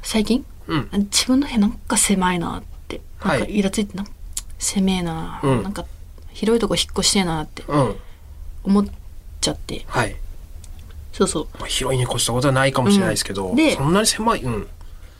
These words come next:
Speaker 1: 二年、あと一年待たずに、
Speaker 2: うん。
Speaker 1: 出たいなと思って。
Speaker 2: うん。
Speaker 1: で、伊藤君に相談して、
Speaker 2: はい。
Speaker 1: 「伊藤君、ちょっと実はちょっと、
Speaker 2: うんうん。
Speaker 1: 自分の部屋狭いなと思うから、
Speaker 2: まあ、びっくりするんじゃないですか。
Speaker 1: ちょっと先に引っ越したいなと思ってんだけど」
Speaker 2: うん。
Speaker 1: って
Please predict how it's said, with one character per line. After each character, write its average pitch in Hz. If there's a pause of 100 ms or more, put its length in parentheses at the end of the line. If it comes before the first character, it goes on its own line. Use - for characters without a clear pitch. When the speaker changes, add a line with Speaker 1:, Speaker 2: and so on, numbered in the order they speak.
(260)
Speaker 1:
二 214
年、 214
あ 208
と 247
一 240
年 220
待 185
た 208
ず 190
に、 208
Speaker 2:
う 170
ん。 127 (840)
Speaker 1:
出 196
た 214
い 175
な 160
と 165
思 156
っ -
て。 - (160)
Speaker 2:
う 151
ん。 120 (180)
Speaker 1:
で、 254 (220)
伊 196
藤 202
君 180
に 175
相 -
談 156
し -
て、 -
Speaker 2:
は 135
い。 107
Speaker 1:
「伊 -
藤 -
君、 190
ち -
ょ -
っ -
と -
実 165
は 165
ち -
ょ -
っ -
と、 151
Speaker 2:
う 156
ん 127
う 107
ん。 98
Speaker 1:
自 170
分 180
の 196
部 190
屋 202
狭 202
い 214
な -
と -
思 -
う -
か -
ら、 -
Speaker 2:
ま 170
あ、 -
び 165
っ -
く -
り -
す -
る 101
ん -
じ 98
ゃ -
な -
い -
で -
す -
か。 - (220)
Speaker 1:
ち 107
ょ 101
っ - (240)
と 226
先 208
に 226
引 233
っ -
越 196
し -
た 190
い 170
な 165
と -
思 165
っ -
て -
ん -
だ 165
け -
ど」 -
Speaker 2:
う 147
ん。 139
Speaker 1:
っ -
て 113